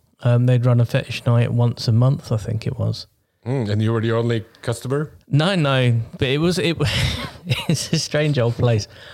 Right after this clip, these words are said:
Speaker 1: I remember walking past the, um, the staging area at one point, and there was a woman, um,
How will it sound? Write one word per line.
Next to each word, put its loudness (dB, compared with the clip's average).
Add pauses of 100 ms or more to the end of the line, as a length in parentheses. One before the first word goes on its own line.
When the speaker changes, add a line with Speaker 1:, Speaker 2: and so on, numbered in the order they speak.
(200)
Speaker 1:
I 2
remember 2
walking 2
past 0
the, 4
um, 2 (440)
the -2
staging 0
area 0 (220)
at -2
one 2
point, 0 (240)
and 2 (120)
there 2
was 2
a 2
woman, 0 (300)
um, 0